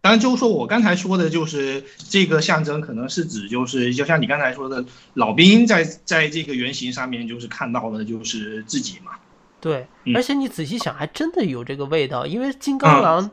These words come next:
Speaker 2: 在之前的电影里，
Speaker 1: 嗯。
Speaker 2: 他经历了这么多事情，包括
Speaker 1: 哦，我，我，如果硬要说的话，我觉得可能你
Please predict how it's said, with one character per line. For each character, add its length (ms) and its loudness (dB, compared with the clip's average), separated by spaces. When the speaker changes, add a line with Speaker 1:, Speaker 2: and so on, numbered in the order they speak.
Speaker 2:
在 200 0
之 200 -10
前 180 -4
的 80 -2
电 160 -2
影 180 -4
里， 100 -6
Speaker 1:
嗯。 20 -10
Speaker 2:
他 120 -4
经 240 -6
历 80 -2
了 60 -6
这 160 -6
么 100 -4
多 140 -6
事 180 -12
情， 120 -20
包 140 4
括 160 4
Speaker 1:
哦， 400 6
我， 100 0
我， 380 -2
如 180 6
果 100 6
硬 280 6
要 200 8
说 300 0
的 140 2
话， 180 0
我 160 -4
觉 160 -6
得 140 -6
可 220 -12
能 260 -2
你 180 -4